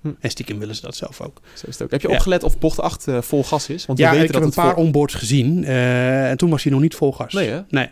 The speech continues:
Speaker 2: maar
Speaker 1: Nee.
Speaker 2: ik denk dat dat uiteindelijk wel gaat gebeuren.
Speaker 1: Verstappen zei voor de gein in de W T F one podcast, geloof ik, eh, dat hij met zijn ogen dicht wel kan rijden, bocht acht.
Speaker 2: Ja, maar de Formule één auto's van tegenwoordig, die hebben, mits de grip er is, hè, en dan, eh, dat vooral moet dat uit het circuit komen dan,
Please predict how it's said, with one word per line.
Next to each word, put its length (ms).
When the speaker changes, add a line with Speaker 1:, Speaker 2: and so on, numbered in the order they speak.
Speaker 2:
maar 280
Speaker 1:
Nee. 140
Speaker 2:
ik 140
denk 160
dat 100
dat 120
uiteindelijk 380
wel 100
gaat 160
gebeuren. 380
Speaker 1:
Verstappen 380
zei 160
voor 100
de 60
gein 300
in 160
de 460
W 340
T 340
F 120
one 280
podcast, 540
geloof 260
ik, 180
eh, 420
dat 140
hij 100
met 140
zijn 120
ogen 160
dicht 180
wel 100
kan 140
rijden, 300
bocht 200
acht. 380
Speaker 2:
Ja, 340
maar 240
de 60
Formule 240
één 100
auto's 180
van 80
tegenwoordig, 400
die 140
hebben, 320
mits 300
de 100
grip 300
er 100
is, 400
hè, 220
en 160
dan, 180
eh, 100
dat 200
vooral 280
moet 120
dat 140
uit 160
het 0
circuit 280
komen 280
dan, 160